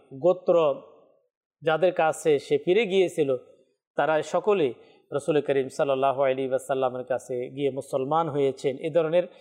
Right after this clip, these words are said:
আলোচনা পাওয়া যায়। ঘটনা বলার উদ্দেশ্য ছিল যে কেমন বেমিসাল উদাহরণ। যদি আমরা যদি, আহ, পক্ষান্তরে আমাদের ক্ষেত্রে যদি আমরা বিবেচনা করি, তো দর্শক কেমন হতে পারে, ঘটনাটা কী ধরনের হতে পারে?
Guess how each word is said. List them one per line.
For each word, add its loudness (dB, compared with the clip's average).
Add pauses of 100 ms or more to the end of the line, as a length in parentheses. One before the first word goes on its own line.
(200)
আলোচনা -2
পাওয়া -4
যায়। -12 (640)
ঘটনা 0
বলার 2
উদ্দেশ্য -2
ছিল -2 (500)
যে -10
কেমন -2
বেমিসাল 0 (200)
উদাহরণ। 0 (1500)
যদি -2
আমরা 0
যদি, 0 (560)
আহ, 0
পক্ষান্তরে 2
আমাদের 0
ক্ষেত্রে -2
যদি 2
আমরা 2
বিবেচনা -2
করি, -2
তো -14
দর্শক -2
কেমন -2
হতে -6
পারে, -4 (460)
ঘটনাটা 2
কী -4
ধরনের 0
হতে -2
পারে? -2